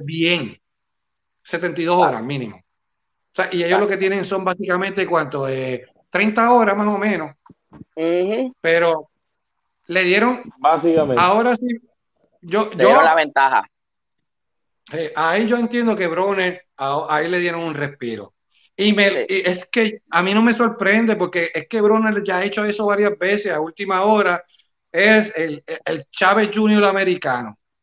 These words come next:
Speaker 2: <laughs>
Speaker 1: Sí. Sí, a última hora. "No, vamos a tantas libras". Y el pobre rival que se fastidió trabajando, porque Lobito no es un tipo que sube mucho.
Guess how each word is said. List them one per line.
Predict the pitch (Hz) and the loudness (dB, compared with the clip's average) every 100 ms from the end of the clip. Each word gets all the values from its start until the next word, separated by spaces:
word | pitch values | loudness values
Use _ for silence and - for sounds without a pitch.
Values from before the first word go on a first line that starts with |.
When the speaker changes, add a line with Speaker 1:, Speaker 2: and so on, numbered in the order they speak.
| _ - | _ -20
Speaker 2:
<laughs> | - 539 - - - - - - 571 _ - - - - | -4 -4 -2 -6 -4 -4 -4 -4 -10 _ -14 -14 -16 -12
Speaker 1:
Sí. | 139 170 202 240 254 269 - - - _ - - _ _ _ _ _ - | -4 0 0 0 -2 -4 -8 -6 -6 _ -20 -20 _ _ _ _ _ -12
Sí, | 170 196 240 262 254 254 | -4 -2 0 -4 -6 -4
a | 190 | 0
última | 202 220 233 240 262 | 0 2 4 6 8
hora. | 302 285 254 - - _ _ | 8 6 4 0 -8 _ _
"No, | 185 294 | 0 4
vamos | 339 311 247 262 302 294 | 6 6 6 4 4 4
a | 294 | 2
tantas | 294 294 277 | 0 0 0
libras". | 247 220 190 175 - | 0 0 0 -2 -4
Y | 165 | -6
el | 165 | -6
pobre | 190 208 240 | -2 0 0
rival | 240 254 247 247 | -2 0 0 -2
que | 220 | -4
se | 214 | -4
fastidió | 214 185 175 175 196 | -6 -8 -6 -4 -2
trabajando, | 220 226 226 262 240 190 - - _ - | 2 2 2 0 -2 -4 -8 -20 _ -4
porque | 180 180 | -2 0
Lobito | 175 160 180 208 | -2 0 -2 -2
no | 220 | 0
es | 226 | 0
un | 226 | 0
tipo | 220 214 208 | -2 -2 -2
que | 202 165 | -2 -4
sube | 185 175 151 | -2 -2 -2
mucho. | 143 190 226 165 127 | -2 -2 -2 -4 -14